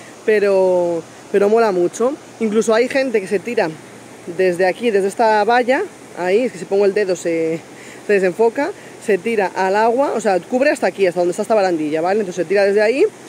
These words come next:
y otros valientes se tiran ya desde aquí arriba. Yo desde ahí nunca me tiré porque no me atrevía, pero,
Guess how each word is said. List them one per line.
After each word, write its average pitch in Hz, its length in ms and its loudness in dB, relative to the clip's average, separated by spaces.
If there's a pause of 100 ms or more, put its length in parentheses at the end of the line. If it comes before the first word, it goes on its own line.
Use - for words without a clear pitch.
(260)
y 233 140 2
otros 262 320 4
valientes 277 760 0 (840)
se 214 120 -2
tiran 202 220 2
ya 208 100 2
desde 190 120 0
aquí 170 160 -2
arriba. 160 300 -2
Yo 165 100 0
desde 185 180 2
ahí 202 180 2
nunca 196 320 0
me 185 100 0
tiré 190 240 2
porque 202 240 -2
no 190 80 0
me 196 80 -2
atrevía, 170 520 -2 (500)
pero, 190 640 4